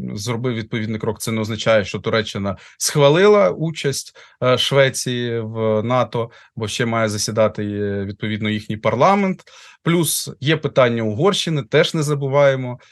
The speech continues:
е, бо якраз, е, ці дві країни не давали, е, Швеції стати, е, тридцять другим повноправним членом Північно-Атлантичного альянсу. Е, зараз Ердоган, е, грає в перемовини з, е,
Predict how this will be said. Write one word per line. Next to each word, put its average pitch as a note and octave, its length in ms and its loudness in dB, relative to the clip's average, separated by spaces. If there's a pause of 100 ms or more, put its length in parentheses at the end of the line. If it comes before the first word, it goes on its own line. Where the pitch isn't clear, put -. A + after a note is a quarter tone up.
(300)
е, A2 220 4
бо G#2+ 500 -2
якраз, - 680 -6
е, G2+ 180 -6
ці A#2 200 -6
дві A2 160 -10
країни G#2+ 560 -6 (200)
не A2 300 -8
давали, G#2+ 500 0 (340)
е, G2+ 180 -4
Швеції G#2+ 460 -4
стати, G2+ 500 -4 (280)
е, G2+ 120 -4
тридцять A#2 600 -4
другим A2+ 440 -4
повноправним G#2+ 640 -2
членом G#2 360 -4
Північно-Атлантичного G#2 1040 -8
альянсу. D3+ 500 -4 (420)
Е, A2 360 2
зараз E3+ 480 0
Ердоган, D3 640 0
е, B2 200 -2
грає A#2 800 0
в G2+ 80 -12
перемовини A#2 720 -4
з, G2 460 -4 (460)
е, G2 720 -6